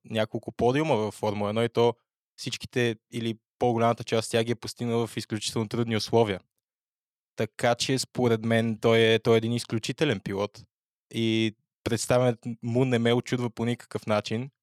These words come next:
макар че всъщност в, а, предишния епизод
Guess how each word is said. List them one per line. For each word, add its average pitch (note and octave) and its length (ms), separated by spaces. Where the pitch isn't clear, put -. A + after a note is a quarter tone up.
макар A#2+ 340
че - 100
всъщност B2 360
в, A#2 160
а, A2 840
предишния A2+ 480
епизод A2 380